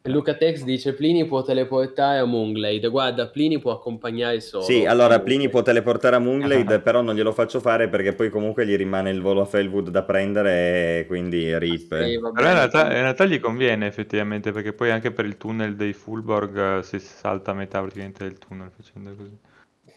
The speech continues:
Speaker 1: Vabbè.
Speaker 2: Ok, ok, allora, allora quando arriviamo a Felwood tu vai a Moonglade e io vado a Winterspring volando e cerchiamo di beccarci lì.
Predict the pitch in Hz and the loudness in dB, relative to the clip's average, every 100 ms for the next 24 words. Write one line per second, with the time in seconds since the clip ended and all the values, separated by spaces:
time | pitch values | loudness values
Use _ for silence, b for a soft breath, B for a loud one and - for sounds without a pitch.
0 | b - - 113 117 104 113 135 131 110 | b -10 -2 2 4 6 6 4 4 6
1 | 110 117 123 123 107 113 127 120 113 107 | 6 4 4 4 4 4 2 2 0 2
2 | 107 110 110 110 107 101 101 - 110 113 | 2 2 2 0 2 2 2 2 0 0
3 | 113 113 107 107 101 104 98 95 95 92 | -2 -2 -2 -2 0 2 4 2 -2 -4
4 | 90 92 95 92 104 101 87 92 92 87 | -2 0 -2 0 0 2 0 0 0 0
5 | 87 87 87 92 85 - 90 87 87 90 | 0 -2 -4 -6 -6 -8 -8 -6 -4 -4
6 | 87 92 95 98 85 80 - 80 87 82 | -4 -4 -2 0 0 -4 -8 -8 -8 -8
7 | 80 78 - 78 76 85 73 76 76 | -8 -10 -6 -6 -6 -10 -10 -10 -14